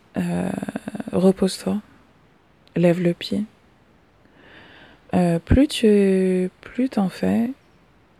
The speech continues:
moins tu te reposes, moins tu laisses la place aux autres dans ta famille de prendre leur place.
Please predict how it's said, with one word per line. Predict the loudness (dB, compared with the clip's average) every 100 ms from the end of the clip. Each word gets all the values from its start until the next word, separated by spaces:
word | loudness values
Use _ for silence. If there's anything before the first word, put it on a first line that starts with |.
| _ _
moins | -2 2 2
tu | 2 -4
te | -4
reposes, | -6 -4 -2 -2 -4 -12 _ _ _ -4
moins | 0 4 4
tu | 2 -4 -4
laisses | 0 0 0 -2 -4
la | -4
place | -4 -2 -2 -4 -12 -20 _ _ _ _
aux | -4 -2 -2
autres | -6 -8 -18 _ -10
dans | -6 -4
ta | -4
famille | -4 -2 -2 -4 -8 _ _ -20 -20 -20 -20 -20 -20 _ _
de | -6 -2 0 -2 -2
prendre | 0 2
leur | 2
place. | -2 -6 -6 -10